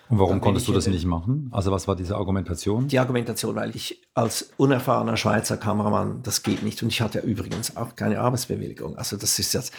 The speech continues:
Speaker 2: das könnte man sich heute auch nicht mehr vorstellen.
Speaker 1: Ja.
Speaker 2: Und Thomas war der Chefmaskenbildner, kam dann als Chefmaskenbildner, auch ohne Arbeitsgenehmigung. Also Geld, äh, war sowieso, ich, also,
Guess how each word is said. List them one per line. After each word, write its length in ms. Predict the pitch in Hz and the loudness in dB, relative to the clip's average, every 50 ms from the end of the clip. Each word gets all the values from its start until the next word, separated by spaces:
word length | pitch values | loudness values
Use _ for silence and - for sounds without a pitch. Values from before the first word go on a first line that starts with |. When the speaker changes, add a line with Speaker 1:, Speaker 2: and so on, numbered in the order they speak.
| - - - | -18 -12 -4
Speaker 2:
das 140 | 110 - - | -4 0 2
könnte 180 | - 110 104 | 2 2 2
man 100 | 101 107 - | 0 -2 -4
sich 200 | - 104 - - | -4 -6 -6 -6
heute 240 | 92 90 - - - | -6 -6 -4 -2 -2
auch 180 | 131 127 - | -2 -2 -2
nicht 140 | - - - | -6 -8 -8
mehr 80 | - - | -10 -14
vorstellen. 460 | - - - - - - - - - | -10 -10 -12 -12 -12 -14 -16 -10 -2
Speaker 1:
Ja. 160 | - 101 101 104 - _ _ _ _ _ - - - | 0 0 0 -2 -6 _ _ _ _ _ -20 -8 -6
Speaker 2:
Und 240 | 123 101 - - - | -4 -4 -4 0 2
Thomas 520 | 175 - 120 117 120 131 143 - - - - | 4 4 4 4 2 0 0 -2 -6 -8 -8
war 280 | 131 104 107 113 120 123 | -4 -2 0 0 0 0
der 280 | 143 143 143 139 143 - | 0 -2 -2 -4 -6 -8
Chefmaskenbildner, 960 | - - 185 165 165 - 156 110 - - - 101 95 - 82 - - - - - - - - - - | -6 -2 -2 -2 0 -2 -4 -4 -4 -6 -8 -8 -6 -6 -10 -10 -10 -12 -14 -14 -16 -18 -20 -18 -10
kam 260 | - - 131 113 107 | -2 0 0 0 0
dann 160 | - 117 113 117 | -2 -2 -2 -2
als 200 | 101 107 - - | -4 -6 -4 -4
Chefmaskenbildner, 680 | 151 139 - - - - - 90 92 - 85 - 95 - - - | -6 -6 -6 -12 -14 -14 -14 -16 -14 -16 -14 -14 -14 -14 -10 0
auch 240 | - 139 156 160 - | 2 4 4 4 2
ohne 320 | - - 113 101 98 82 82 | 2 2 2 2 2 0 -4
Arbeitsgenehmigung. 880 | 92 73 78 101 90 - - - 85 71 67 76 71 - 67 65 - - - - - - - - | -8 -8 -8 -10 -10 -10 -12 -12 -14 -12 -12 -14 -14 -14 -16 -18 -18 -18 -18 -16 -16 -16 -8 -4
Also 260 | 101 107 110 101 - - - - - - - _ _ _ _ _ _ _ - | 0 2 2 2 0 -2 -12 -20 -20 -20 -20 _ _ _ _ _ _ _ -12
Geld, 760 | - 120 107 107 - - 117 117 131 147 156 143 - 107 135 | -10 -10 -10 -8 0 2 4 4 4 4 2 -2 -6 -6 -4
äh, 140 | 131 127 127 123 | -6 -6 -6 -8
war 800 | 120 117 113 120 120 110 123 123 117 101 101 110 117 117 107 - | -12 -12 -10 -10 -10 -8 -8 -8 -8 -6 -2 2 4 4 4 4
sowieso, 520 | 113 110 110 110 - 110 120 139 143 - | 2 0 0 0 0 0 0 0 0 0
ich, 300 | 98 90 - 107 - - - - - - - - - - - 269 320 359 311 190 - 180 | -2 -6 -8 -12 -14 -16 -16 -14 -14 -14 -14 -16 -20 -20 -20 -18 -18 -18 -18 -16 -14 -12
also, 340 | 135 127 101 110 104 107 | -10 -6 -4 -4 -4 -6